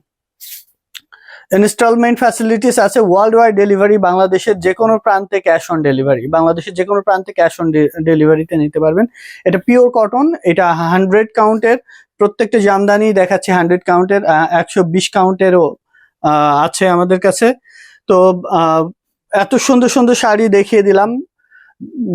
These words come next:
যেটা ভালো লাগছে স্ক্রিনশট নিয়ে অর্ডার প্লেস করে দিতে হবে আমাদের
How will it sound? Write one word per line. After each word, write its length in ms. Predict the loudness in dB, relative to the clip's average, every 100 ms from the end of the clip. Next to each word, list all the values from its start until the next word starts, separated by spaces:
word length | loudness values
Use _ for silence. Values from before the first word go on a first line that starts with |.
| -4
যেটা 300 | 0 0 2
ভালো 260 | 2 2 2
লাগছে 560 | 2 0 0 0 0 -2 -8
স্ক্রিনশট 520 | -2 0 0 0 0
নিয়ে 120 | 2
অর্ডার 240 | 2 2 0
প্লেস 240 | 0 0
করে 240 | -2 -2
দিতে 220 | -2 0 0
হবে 220 | 2 2
আমাদের 260 | 2 0